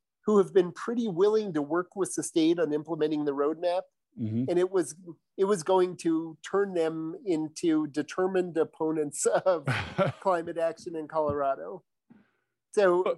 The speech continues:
Speaker 2: but why, I mean, why, if the targets are there, why would making them legally enforceable turn these people against them unless they weren't planning on meeting them? Do you know what I mean?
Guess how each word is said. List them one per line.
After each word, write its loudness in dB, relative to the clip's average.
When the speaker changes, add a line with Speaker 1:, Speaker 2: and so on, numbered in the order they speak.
Speaker 2:
but 6
why, 4
I 2
mean, 0
why, 4
if -4
the -2
targets 0
are 6
there, 4
why 4
would 6
making 2
them 2
legally 6
enforceable 2
turn 4
these 2
people 0
against 0
them 4
unless 2
they 0
weren't 0
planning 2
on 2
meeting 4
them? -8
Do -12
you -4
know 2
what 2
I 2
mean? -2